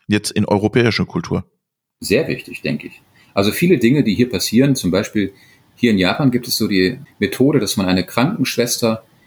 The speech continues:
Speaker 2: hinter den Arzt setzt. Also in einem ganz normalen Krankenhaus, wenn ich jetzt als Patient da hinkomme und mich mit dem Arzt über meine Probleme unterhalte, dann steht oder sitzt im Hintergrund eine Krankenschwester. Natürlich ist das ein Mensch, nicht? Also normalerweise.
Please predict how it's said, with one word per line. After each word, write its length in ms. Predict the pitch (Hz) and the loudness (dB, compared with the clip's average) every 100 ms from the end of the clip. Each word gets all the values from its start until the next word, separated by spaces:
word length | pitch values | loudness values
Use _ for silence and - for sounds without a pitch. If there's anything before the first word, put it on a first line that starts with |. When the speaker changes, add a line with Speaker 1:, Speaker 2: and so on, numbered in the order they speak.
| _ | _
Speaker 2:
hinter 340 | - 160 185 135 | -2 0 2 2
den 340 | 123 113 98 | 4 4 2
Arzt 360 | 87 98 - - | 0 -2 -2 -2
setzt. 220 | - - | -2 0
Also 120 | 104 | 2
in 60 | 123 | 2
einem 100 | 120 | 2
ganz 220 | 175 - | 0 2
normalen 240 | 135 120 | 2 2
Krankenhaus, 520 | - 98 85 71 73 | 0 -4 -2 -4 -2
wenn 220 | 95 95 - | 0 0 -2
ich 120 | - | -6
jetzt 120 | - | -6
als 100 | 107 | -4
Patient 360 | 110 - 113 110 | -4 -2 0 0
da 40 | |
hinkomme 420 | 95 98 - 78 | -2 -2 -4 -4
und 120 | 76 | -2
mich 140 | 85 92 | -4 -2
mit 100 | 113 | -2
dem 140 | 92 | 0
Arzt 260 | 87 - - | 0 -2 -2
über 300 | 90 92 - - - _ | 0 0 -2 -14 -20 _
meine 240 | 92 90 | 0 0
Probleme 420 | 82 - 90 98 87 | 0 -2 2 2 2
unterhalte, 540 | - 73 - - - _ - - _ _ _ | 0 0 -2 -4 -10 _ -20 -20 _ _ _
dann 320 | 101 101 95 | 2 2 2
steht 400 | - 135 - - | 2 0 -2 -8
oder 200 | - 95 | -6 -2
sitzt 280 | 87 120 - | 0 -2 -2
im 100 | - | -2
Hintergrund 600 | 127 170 143 123 135 135 - | 0 2 2 4 4 2 -2
eine 180 | 107 113 | 0 0
Krankenschwester. 680 | - - - 80 78 73 | -2 -2 -4 -4 -4 -4
Natürlich 340 | 69 80 101 92 | -6 0 0 0
ist 80 | - | -2
das 140 | 78 | -2
ein 160 | 85 87 | 0 0
Mensch, 380 | 85 73 - | 0 0 -4
nicht? 260 | 82 85 - _ | -6 -6 -10 _
Also 240 | 76 71 - | -10 -10 -6
normalerweise. 680 | 76 82 80 73 71 - | -2 -2 -2 -6 -8 -10